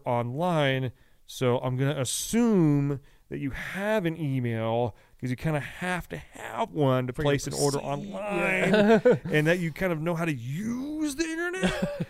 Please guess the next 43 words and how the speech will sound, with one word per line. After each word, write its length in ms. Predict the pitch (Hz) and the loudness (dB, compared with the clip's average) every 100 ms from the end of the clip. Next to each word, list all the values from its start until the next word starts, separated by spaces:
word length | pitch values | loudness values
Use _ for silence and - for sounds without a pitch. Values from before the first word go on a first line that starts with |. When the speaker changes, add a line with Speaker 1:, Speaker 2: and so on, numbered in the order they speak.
| - | -6
Speaker 2:
<laughs> 180 | 139 | 0
Speaker 1:
'cause 280 | 190 185 170 110 | 6 8 6 -2
you 400 | 175 165 185 156 - - - - | -6 -2 -2 -4 -8 -20 -20 -10
place 320 | - 104 196 - | -6 -4 0 6
an 100 | 180 | 10
order 260 | 190 202 | 12 12
online. 800 | 202 196 190 302 349 262 269 285 285 | 12 10 12 12 12 12 10 10 6
<laughs> 60 | 180 | 4
Speaker 2:
Yeah. 160 | 160 170 | 2 2
Speaker 1:
So, 420 | - 135 135 - - - - 190 - - | 0 4 6 6 4 -16 -14 -14 -14 -10
b-, 80 | - - | -8 -4
and 360 | 175 185 180 180 | 0 2 2 4
then 140 | 196 | 4
we 100 | 190 | 4
get 200 | 165 196 | 2 0
the, 340 | 170 156 135 131 _ - - _ | 0 0 0 -4 _ -20 -20 _
you 80 | 135 | -12
know, 120 | 131 127 - - - - - | -10 0 0 0 -12 -8 2
"Well, 120 | 165 | 6
why 180 | 175 165 | 8 10
didn't 200 | 185 180 | 8 6
you 60 | |
call 240 | 170 190 180 | 10 10 12
me 100 | 180 | 8
and 80 | |
tell 200 | 170 214 | 6 6
me?" 100 | 185 | 6
Or, 120 | 127 123 | 2 0
"Why 140 | 147 | 2
didn't 180 | 165 185 | 4 4
you 80 | 190 | 2
tell 240 | 233 247 | 4 4
me?" 120 | 196 135 | 4 2
Like, 200 | 127 - - - - | 0 -4 -14 -20 -12
that's 140 | - | -8
what 80 | 254 | -4
we're 80 | 208 | -2
doing 240 | 262 285 | 0 0
right 160 | 202 220 | 0 -4
now, 160 | 226 247 | -2 0
man. 300 | 175 240 - - | 0 0 -4 -8
Speaker 2:
Yeah. 200 | 160 170 - 156 | -6 -4 0 4
Speaker 1:
Like, 220 | 151 | 4